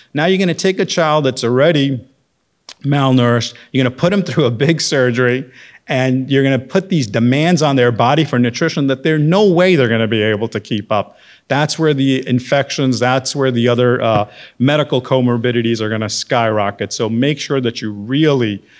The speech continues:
uh, get these patients, uh, optimized.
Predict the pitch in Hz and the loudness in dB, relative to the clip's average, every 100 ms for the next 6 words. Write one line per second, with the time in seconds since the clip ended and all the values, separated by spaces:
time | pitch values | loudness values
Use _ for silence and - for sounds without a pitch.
0 | - _ - 110 107 113 - 113 - - | -20 _ -4 -2 -2 -4 -4 -6 -6 -6
1 | 104 - 107 - 110 101 117 101 95 - | -6 -6 -8 -6 -4 -4 -4 -6 -8 -10
2 | 95 104 107 127 131 | -10 -8 -8 -12 -18